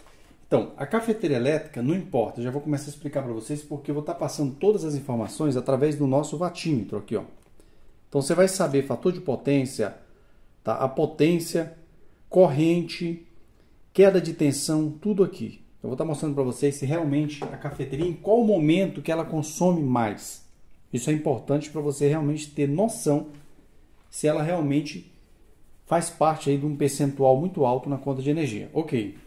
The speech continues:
Essa cafeteira aqui não importa se é cento e vinte e sete ou duzentos e vinte. Essa aqui é cento e vinte e sete volts.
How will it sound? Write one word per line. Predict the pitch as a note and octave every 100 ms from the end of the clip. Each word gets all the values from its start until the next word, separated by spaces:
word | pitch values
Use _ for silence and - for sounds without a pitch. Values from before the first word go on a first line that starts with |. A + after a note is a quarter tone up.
| - - - _ - - - E3+
Essa | - A3+
cafeteira | G#3 D#3+ C#3+ C3+ A#2
aqui | -
não | F3+
importa | D#3 D#3+ D#3 -
se |
é | C3+
cento | C#3+ B2
e |
vinte | B2 -
e |
sete | C#3+ C#3+
ou | C3+
duzentos | B2+ C#3+ D3
e |
vinte. | C3 F#2+ -
Essa | - F3
aqui | - E3 - - - - -
é | F3
cento | - C3 C3+
e |
vinte | C#3+ C#3+
e |
sete | C3+ C3+ D3
volts. | C#3 A#2+ - -